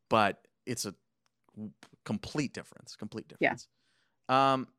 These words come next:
Speaker 1: Stacey, I hate to say I told you so, but Reese Olson last night against the Tig-, against the Yankees, ten strikeouts. Remember I'd mentioned, watch out for the <laughs> strikeouts?
Speaker 2: Oh, yeah, no, I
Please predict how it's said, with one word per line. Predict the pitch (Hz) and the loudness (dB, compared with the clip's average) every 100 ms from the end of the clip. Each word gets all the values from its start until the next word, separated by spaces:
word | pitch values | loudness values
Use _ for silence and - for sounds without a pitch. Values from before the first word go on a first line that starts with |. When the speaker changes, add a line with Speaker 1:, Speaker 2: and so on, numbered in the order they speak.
| _ | _
Speaker 1:
Stacey, | - 190 214 - 170 151 | 0 4 4 2 2 2
I | 147 | 4
hate | 196 | 2
to | 170 | 0
say | - 135 | 2 2
I | |
told | 110 127 117 | 2 0 0
you | |
so, | 104 98 | -4 -4
but | 98 98 | -4 -6
Reese | 131 160 | -4 0
Olson | 113 117 113 98 | 2 2 0 -6
last | 90 90 101 | -6 -6 -6
night | 92 92 | -6 -6
against | 90 95 | -10 -12
the | - | -12
Tig-, | 98 90 87 | -8 -6 -6
against | 110 98 101 - | -6 -4 -8 -8
the | 98 | -8
Yankees, | 85 85 98 82 - - - _ _ _ | -8 -8 -10 -10 -10 -14 -20 _ _ _
ten | - 220 | 0 0
strikeouts. | - 170 147 - - - - - | 4 4 4 -2 -6 -12 -14 -14
Remember | 143 151 160 | -2 2 8
I'd | 151 139 | 8 6
mentioned, | 151 151 165 156 - | 2 2 -2 -2 4
watch | 135 135 | 4 6
out | 143 | 4
for | 135 | 4
the | 127 | 0
<laughs> | |
strikeouts? | - 135 - - 170 - 339 | 4 2 2 2 2 6 8
Speaker 2:
Oh, | 370 277 | 10 10
yeah, | 247 415 | 10 12
no, | 285 392 - | 12 12 10
I | 220 247 285 269 | 10 10 10 8